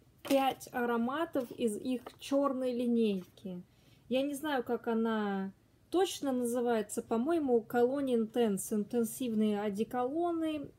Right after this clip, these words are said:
И они, естественно, дороже обычных одеколонов. И, честно говоря, а, несмотря на то, что многие из них мне нравятся, я, наверное, бы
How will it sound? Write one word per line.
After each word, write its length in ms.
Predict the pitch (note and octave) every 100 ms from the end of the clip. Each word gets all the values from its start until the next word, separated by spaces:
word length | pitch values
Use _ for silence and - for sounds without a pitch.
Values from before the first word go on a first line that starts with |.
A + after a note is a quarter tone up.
| -
И 400 | - C#4 C4+ C4 - - - - - -
они, 340 | B3+ C#4+ D#4
естественно, 600 | C#4+ - C#4+ - C4 B3
дороже 560 | G#3 A#3 B3 A#3+ G3 A3
обычных 640 | A3+ G3+ D4+ - D#4 D4
одеколонов. 800 | C#4 C4+ C#4 C4+ C4+ C4+ C4 A#3+ - -
И, 440 | B3 B3 B3 A#3+ - - - _ - -
честно 360 | - B3+ - A#3+
говоря, 640 | A3+ B3 C4 D#4+ D#4 D4 - - - - _ - - -
а, 300 | A#3 G#3+ G#3+
несмотря 480 | A3+ A#3+ C4 B3+
на 100 | A#3+ A#3
то, 100 | B3
что 220 | - C4
многие 400 | A#3 B3+ G#3 A3+
из 120 | G#3+
них 220 | A#3+ -
мне 200 | A#3 B3
нравятся, 640 | A#3+ C4 E4 C#4+ - - A#3
я, 220 | A3 C4
наверное, 580 | C4 A#3+ B3+ A#3 A#3+ A3+
бы 340 | A#3 A3+